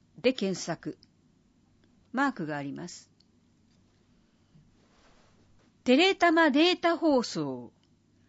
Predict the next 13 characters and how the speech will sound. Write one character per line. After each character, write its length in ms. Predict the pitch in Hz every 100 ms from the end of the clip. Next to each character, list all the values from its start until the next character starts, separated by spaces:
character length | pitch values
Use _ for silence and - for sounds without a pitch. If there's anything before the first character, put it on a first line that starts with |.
| _ _ _ _
テ 140 | - 262
レ 160 | 330
タ 180 | 320 277
マ、 240 | 254 233 - _ _ _ _
地 180 | - 240
デ 140 | 320
ジ 100 | -
三 300 | - 285 277
チ 120 | 262 269
ャ 60 |
ン 80 | 220
ネ 140 | 175
ル。 160 | 131